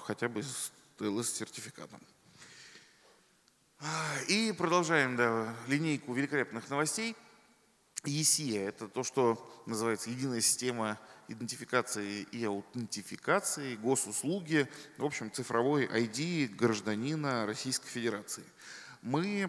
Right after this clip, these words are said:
м, шесть, э, уже, да, шесть с половиной лет назад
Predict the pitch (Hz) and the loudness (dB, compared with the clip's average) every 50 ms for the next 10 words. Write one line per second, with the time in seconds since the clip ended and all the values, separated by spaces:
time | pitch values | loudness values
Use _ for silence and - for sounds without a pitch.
0 | - - 127 127 123 123 117 113 110 113 110 110 110 110 104 104 104 92 85 80 | -4 -4 -6 -4 -4 -2 -4 -4 -4 -4 -4 -6 -6 -6 -8 -8 -10 -12 -12 -10
1 | 87 104 - - 156 151 - - - - 117 113 110 107 90 104 110 - - - | -8 -4 -2 -2 -2 -2 -2 -4 -6 -4 -4 -4 -4 -4 -6 -8 -12 -16 -18 -20
2 | _ _ _ - - - - - _ _ - - _ - - - - 131 147 151 | _ _ _ -20 -20 -20 -20 -20 _ _ -20 -20 _ -20 -14 -8 -6 -6 -4 -2
3 | 139 139 117 - - 131 135 - - - 139 151 165 175 170 147 120 117 117 110 | 0 0 0 0 0 -2 -2 -2 -2 -2 0 -2 0 0 -2 -2 -2 0 0 -2
4 | - 101 107 104 107 113 101 - - - | -2 -2 -4 0 0 0 0 -2 -6 -14